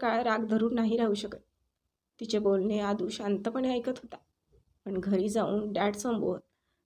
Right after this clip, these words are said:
नजर कशी मिळवायची हा त्याला प्रश्न पडलेला. जड पावलांनी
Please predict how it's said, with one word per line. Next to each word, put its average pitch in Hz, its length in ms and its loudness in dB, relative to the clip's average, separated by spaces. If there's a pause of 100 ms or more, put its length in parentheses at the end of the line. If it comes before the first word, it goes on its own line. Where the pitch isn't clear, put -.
नजर 262 300 6
कशी 311 300 4
मिळवायची 277 580 4
हा 240 180 0
त्याला 220 300 2
प्रश्न 226 380 -4
पडलेला. 196 400 -6 (1300)
जड 220 220 4
पावलांनी 202 520 2